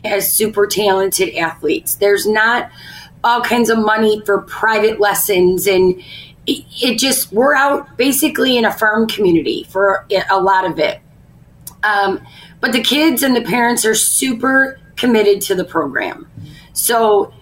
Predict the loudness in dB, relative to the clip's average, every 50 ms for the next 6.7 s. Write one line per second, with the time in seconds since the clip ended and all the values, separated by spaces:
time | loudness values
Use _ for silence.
0 | -20 -10 -4 -2 0 0 0 0 0 0 2 2 2 4 4 2 2 0 0 -2
1 | -2 -2 -2 0 0 0 2 2 2 2 2 2 2 2 2 0 0 -2 -2 -2
2 | -2 -2 -2 -2 -2 -2 0 0 0 0 2 2 2 2 2 2 2 2 0 0
3 | 0 -2 -4 0 0 0 0 0 0 2 2 4 2 2 0 -2 0 0 2 2
4 | 2 2 2 0 0 0 0 2 4 4 4 2 0 -4 -8 -20 -20 -20 -20 -14
5 | -12 -8 -4 0 0 0 0 2 2 2 2 2 2 0 0 -4 -6 -2 -2 -2
6 | 0 -2 -4 -4 -4 -4 -2 -2 -2 -2 -4 -6 -8